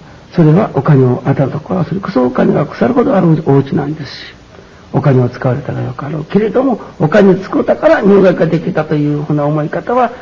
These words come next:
いけませんよと。神様のおかげで、おかげで、まあ、お金を使わせていただくことを、そういう道がついてるんだから使いなさいと。まあ、その人の考えではですね、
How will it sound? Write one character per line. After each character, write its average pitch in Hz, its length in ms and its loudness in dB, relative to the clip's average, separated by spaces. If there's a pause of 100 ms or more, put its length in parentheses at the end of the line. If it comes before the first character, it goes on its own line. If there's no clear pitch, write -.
(160)
い - 40 -12
け - 120 -4
ま 131 120 -4
せ 135 120 -8
ん 131 120 -8
よ 240 120 -10
と。 190 240 -8 (600)
神 147 200 2
様 139 200 -6
の 139 160 -6
お 151 40 -8
か 233 140 -2
げ 269 120 -2
で、 208 160 -2 (760)
お 175 80 0
か 151 120 -2
げ 139 100 -4
で、 202 160 -2 (460)
ま 143 120 -2
あ、 160 80 -8 (260)
お - 60 -4
金 127 220 -2
を 190 80 -4
使 - 160 -10
わ - 100 -4
せ - 140 -2
て 156 180 -6 (140)
い 165 60 -6
た 143 80 -6
だ 123 120 -6
く - 80 -20
こ 131 100 -8
と 147 140 -6
を、 156 140 -4 (480)
そ 226 180 6
う 233 60 6
い 214 40 6
う 202 180 6
道 233 120 0
が 196 120 0
つ - 120 -8
い 339 120 0
て 392 120 4
る 359 120 4
ん 160 100 4
だ 175 100 -4
か 151 120 -10
ら 151 80 -12 (220)
使 127 200 -8
い 131 60 -8
な 120 100 -12
さ - 120 -16
い - 80 -20 (1300)
と。 - 60 -14 (480)
ま 196 140 4
あ、 170 60 4
そ 185 80 4
の 226 100 6
人 208 100 0
の 226 140 2
考 208 100 2 (160)
え 208 140 4
で 220 80 0
は 180 100 -2
で 160 60 -10
す - 100 -20
ね、 - 60 -20